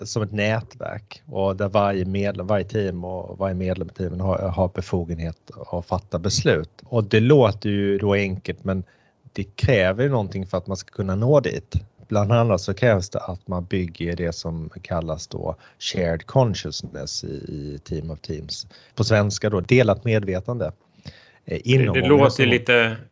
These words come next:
Speaker 2: ja,
Speaker 1: Flummigt.
Speaker 2: eh, ja,
Speaker 1: <laughs> Apropå
Speaker 2: jag bara, vad, vad är, bara,
Speaker 1: vi
Speaker 2: hjälp mig här då. Vad, vad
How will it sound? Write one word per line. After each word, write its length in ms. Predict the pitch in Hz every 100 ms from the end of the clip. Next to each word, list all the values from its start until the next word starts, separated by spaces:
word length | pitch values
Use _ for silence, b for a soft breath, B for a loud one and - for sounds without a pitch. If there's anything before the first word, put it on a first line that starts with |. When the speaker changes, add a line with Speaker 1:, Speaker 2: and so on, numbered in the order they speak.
| _ _
Speaker 2:
ja, 300 | 117 120 127
Speaker 1:
Flummigt. 360 | 131 117 87 - -
Speaker 2:
eh, 300 | - - 107 -
ja, 140 | 156
Speaker 1:
<laughs> 60 | 151
Apropå 160 | 160 147
Speaker 2:
jag 120 | 147
bara, 180 | 147 131
vad, 180 | 156 -
vad 200 | 160 160
är, 140 | 147 147
bara, 280 | 147 139 127
Speaker 1:
vi 100 | 135
Speaker 2:
hjälp 240 | 127 135 139
mig 120 | 123
här 160 | 113
då. 200 | 98 107 -
Vad, 480 | 117 131 131 131 - -
vad 320 | 110 127